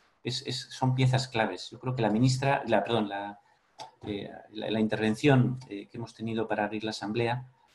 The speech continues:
ha, ha sido muy acertada, ¿no? Ese, ese trabajo conjunto, ese escuchar a las asociaciones empresariales es muy relevante. Y acabo con lo que creo que es más importante. Hay que poner a las personas en el centro. Yo creo que todo el trabajo que está haciendo ametic lo está haciendo así, ¿eh?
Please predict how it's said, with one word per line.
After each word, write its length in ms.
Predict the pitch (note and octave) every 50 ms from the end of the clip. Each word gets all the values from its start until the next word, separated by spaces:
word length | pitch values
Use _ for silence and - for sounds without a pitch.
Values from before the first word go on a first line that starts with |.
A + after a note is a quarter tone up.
| _ -
ha, 60 | A2
ha 160 | G#2 - -
sido 240 | B2+ - C3+ B2+ A#2+
muy 160 | A#2+ C3 C#3
acertada, 560 | B2+ - - G#2+ G2+ - - D3+ D3+ A#2+ G2+
¿no? 240 | G2 A2+ D3+ E3+ C#3 A2
Ese, 380 | G#2+ G#2+ - - - - A2+
ese 160 | A#2+ C3 -
trabajo 480 | B2 B2+ A2+ A2 B2 B2+ B2+ C3 C#3+ C3+
conjunto, 500 | - A2+ A2 - - C#3+ C#3+ C#3+ D3 C#3+
ese 160 | B2+ B2+ -
escuchar 540 | B2+ - - A2 - - B2+ B2 B2 - - - _ _ - - A2 G#2+ - -
a 60 | A2
las 180 | G#2+ G#2 - -
asociaciones 540 | - - G#2+ G2+ G#2 A2 A#2+ A#2+ A#2+ A#2+
empresariales 800 | A#2 G#2+ G#2+ A2 G#2 - G#2+ A2+ A#2 A#2+ A#2+ B2+ C3 B2+ - - - _ _ _ _ _ - - - -
es 120 | A#2+ B2+
muy 140 | C#3 B2+ A#2
relevante. 460 | G#2+ G2+ G2+ G2+ G2 G2 F#2+ - - _ _ _ _ _ - -
Y 100 | - -
acabo 360 | C#3+ C#3 - F3+ F3+ F#3+ F#3
con 180 | - D3+ C3+ B2+
lo 120 | A#2+ A#2
que 100 | A#2 A2 -
creo 160 | - C3 B2
que 60 | B2 -
es 80 | - G#2+
más 180 | G#2+ - -
importante. 440 | G#2 G2 G2 - - G2+ F#2 - - - _ _ _ _ _ -
Hay 100 | C3+ C#3
que 80 | C3 C#3+
poner 240 | B2 A#2 B2 B2 A#2+
a 40 |
las 140 | G#2+ G#2 G#2
personas 440 | - G#2 - - A#2 A2+ A2 G#2+ -
en 80 | F#2+ F#2
el 80 | F2+ -
centro. 280 | - G2+ F2+ - - _ _ -
Yo 80 | B2 A#2+
creo 120 | C3+ B2
que 60 | A#2+ A2+
todo 120 | C3 B2+
el 60 | B2+
trabajo 260 | B2 A#2 A#2 A2+ A#2+
que 60 | A#2 B2
está 140 | - A2+
haciendo 180 | A2 - A#2+ A2+
ametic 300 | A2 G#2+ G#2+ - A#2 A#2+
lo 60 | A2
está 140 | G#2+ - G#2+
haciendo 240 | G#2 - A2 G2+ G2
así, 220 | F#2+ - - B2 -
¿eh? 160 | - D3 C#3